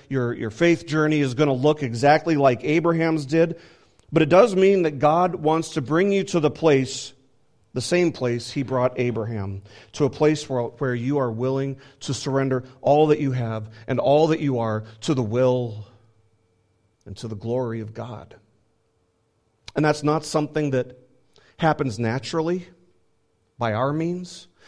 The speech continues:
It's not something that happens overnight. It takes time. It takes experience. It takes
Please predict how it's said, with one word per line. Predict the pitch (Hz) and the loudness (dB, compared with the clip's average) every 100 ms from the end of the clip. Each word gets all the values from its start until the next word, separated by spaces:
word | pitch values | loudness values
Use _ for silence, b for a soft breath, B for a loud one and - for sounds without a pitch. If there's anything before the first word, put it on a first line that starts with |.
| B | B
It's | - 117 | -4 2
not | 175 185 | 2 2
something | - 175 - 185 180 | 2 2 2 2 2
that | 147 135 | 2 2
happens | 160 160 170 151 123 B B | 2 0 0 -2 -4 B B
overnight. | 160 160 139 127 127 185 196 | 4 4 2 0 2 2 2
It | 143 | -2
takes | - 170 - | 0 0 -2
time. | - 147 156 190 | -4 0 2 2
It | 151 | 0
takes | 180 156 - B - | -2 -2 -6 B -6
experience. | 120 - 160 160 170 202 196 | -4 -2 2 4 4 2 0
It | 170 - | -6 -2
takes | 180 170 - - | 0 0 -2 -12